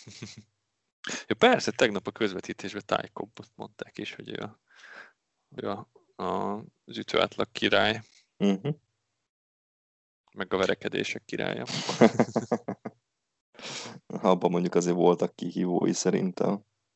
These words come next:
Speaker 1: <laughs>
Speaker 2: Babe Ruth is, amikor például ugye kiment a nézőtérre, és ott összeverekedett valakivel.
Speaker 1: <laughs>
Speaker 2: hasonló sztorik. <laughs>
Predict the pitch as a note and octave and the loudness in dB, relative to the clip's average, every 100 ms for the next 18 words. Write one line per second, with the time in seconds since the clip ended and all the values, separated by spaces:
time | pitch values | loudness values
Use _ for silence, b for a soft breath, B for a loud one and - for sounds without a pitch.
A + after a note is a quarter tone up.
0 | _ - A2+ A#2 B2+ A2+ _ _ _ _ | _ -14 -12 -8 -10 -12 _ _ _ _
1 | - F2+ E2+ E2+ E2+ E2+ - F#2 - F2+ | -20 -6 -2 -2 0 -2 -2 -2 0 0
2 | F#2 - F2+ - F#2 F#2 F#2+ F#2+ F#2+ F#2 | 2 4 4 6 4 6 4 4 2 0
3 | _ - F#2+ F2+ F#2+ - - - F#2 F2+ | _ -2 2 4 2 0 -6 4 8 8
4 | F2+ F2+ F#2+ F2 F2+ F2 F2+ F2+ - F2 | 8 8 10 10 10 8 6 0 0 2
5 | - F#2 F2+ D#3 - F#2 F#2 - F#2 - | 4 6 8 6 6 2 2 2 2 2
6 | G2 G2+ G2+ _ _ - - - - - | 0 0 -2 _ _ -20 -18 -16 -14 -14
7 | - - - - _ F#2+ - F#2 F2 F#2 | -14 -14 -18 -20 _ -4 -2 -2 2 2
8 | F#2 - F2+ F#2+ - _ - - - - | 0 4 4 4 0 _ -10 0 0 4
9 | A2+ | 0